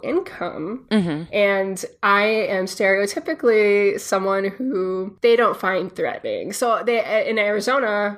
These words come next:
Speaker 1: or at least in Phoenix, I don't know if it's, like, a local thing, but you have to have a certain amount of low income people in apartment buildings and
Speaker 2: Right.
Speaker 1: housing.
Speaker 2: That's actually where I did my pilot work,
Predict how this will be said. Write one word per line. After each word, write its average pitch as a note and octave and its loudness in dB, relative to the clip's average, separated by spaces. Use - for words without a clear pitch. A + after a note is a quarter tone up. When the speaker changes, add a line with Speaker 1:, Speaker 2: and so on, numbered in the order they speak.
Speaker 1:
or G#3 0
at G3 2
least G3+ -2
in F3 -6
Phoenix, F#3+ 0
I F#3+ 0
don't F#3+ 0
know F#3+ -2
if F#3+ -6
it's, F3+ -10
like, F3+ -12
a F3+ -6
local F#3 -4
thing, F3+ -6
but - -4
you G3+ -2
have G3+ 0
to A3+ -4
have G3 0
a F#3+ 0
certain F#3 -4
amount F3+ -4
of F3+ -4
low F#3 0
income F#3+ -4
people F#3+ -2
in F#3 -4
apartment - -4
buildings - -12
and - -2
Speaker 2:
Right. - -18
Speaker 1:
housing. F#3+ 0
Speaker 2:
That's A#3+ -6
actually D4 -4
where D4 -2
I C#4 -2
did A#3+ -4
my B3 -4
pilot G#3 -4
work, E3+ -12